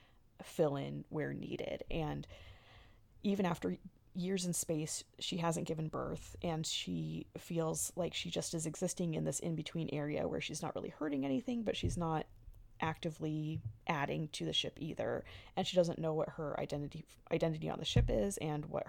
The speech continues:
her identity in life is either. So she, uh, one day is helping with a routine, um, repair that involves a spacewalk, and there's an explosion on the ship that ends up killing several people and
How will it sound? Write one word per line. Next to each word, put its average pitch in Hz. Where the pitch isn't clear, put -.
her 143
identity 135
in -
life -
is -
either. -
So -
she, 220
uh, -
one 208
day 202
is 175
helping 175
with 165
a 170
routine, 170
um, 165
repair 151
that 156
involves 151
a -
spacewalk, 160
and 156
there's 156
an 151
explosion 175
on 175
the 156
ship -
that -
ends 151
up -
killing 160
several 147
people 147
and 151